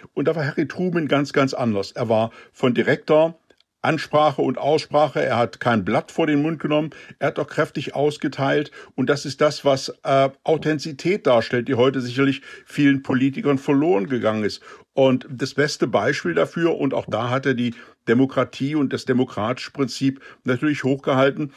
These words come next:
war neunzehnhunderteinundfünfzig, als er den berühmten General Douglas MacArthur auf dem Höhepunkt des Koreakrieges feuerte,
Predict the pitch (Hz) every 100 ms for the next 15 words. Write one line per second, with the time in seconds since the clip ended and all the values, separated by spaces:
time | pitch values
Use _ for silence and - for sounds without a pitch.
0 | - - 139 113 123 131 135 - 135 139
1 | 143 - 139 139 - 147 143 165 - 151
2 | 139 - 147 139 127 131 123 - _ -
3 | 117 127 151 135 127 110 120 127 120 120
4 | 135 139 135 123 123 131 147 135 - -
5 | _ 139 131 139 117 131 139 - 143 139
6 | 135 - 123 127 139 131 - 143 - -
7 | 208 202 123 135